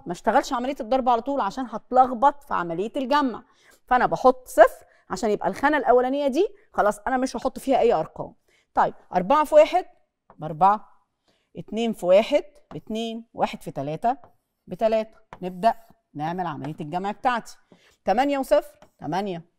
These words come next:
أربعة وأربعة، تمانية، ستة واتنين، تمانية، وادي التلاتة. طيب هرجع التلاتة وأربعة وعشرين من مية، العلامة العشرية كانت بعد كام رقم؟ بعد رقمين.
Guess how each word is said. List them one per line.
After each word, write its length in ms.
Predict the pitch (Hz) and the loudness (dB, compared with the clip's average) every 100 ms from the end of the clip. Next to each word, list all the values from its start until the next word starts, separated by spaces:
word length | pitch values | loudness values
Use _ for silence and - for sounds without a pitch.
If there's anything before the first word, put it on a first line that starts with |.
| _ _ _ - | _ _ _ -14
أربعة 360 | 147 208 226 | -2 2 2
وأربعة، 460 | 190 165 180 190 269 _ - | 0 -2 -2 -4 -8 _ -16
تمانية، 500 | 139 147 160 147 160 | -10 -8 -8 -10 -14
ستة 340 | _ 202 - 190 | _ -14 -4 -2
واتنين، 500 | 190 196 214 240 285 - _ _ _ _ _ _ _ _ | -2 -6 -4 -4 -4 -8 _ _ _ _ _ _ _ _
تمانية، 460 | 160 175 165 143 143 | -8 -6 -6 -8 -12
وادي 420 | - 165 175 208 - _ _ - | -10 -6 -6 -8 -12 _ _ -14
التلاتة. 500 | - 175 147 - _ _ _ _ _ _ | -12 -14 -16 -18 _ _ _ _ _ _
طيب 200 | 202 160 - _ - | 0 0 -4 _ -4
هرجع 420 | 208 233 247 262 - - _ - | 0 2 4 2 -2 -16 _ -14
التلاتة 540 | - - 196 247 277 277 | -8 2 6 6 4 4
وأربعة 380 | 214 196 247 233 | 4 6 6 6
وعشرين 320 | 226 240 240 | 2 -2 -4
من 180 | 226 202 | -2 0
مية، 240 | 190 160 | 0 -2
العلامة 580 | - 175 170 196 254 254 | -2 0 2 2 0 0
العشرية 360 | 208 196 247 | -2 -2 -2
كانت 180 | 233 214 | -2 0
بعد 200 | 190 202 | 2 2
كام 240 | 208 226 220 | 2 0 2
رقم؟ 340 | 214 233 233 - - | 4 4 2 -2 -16
بعد 240 | 139 147 | -8 -2
رقمين. 580 | 185 - 220 233 208 | -2 0 0 0 -4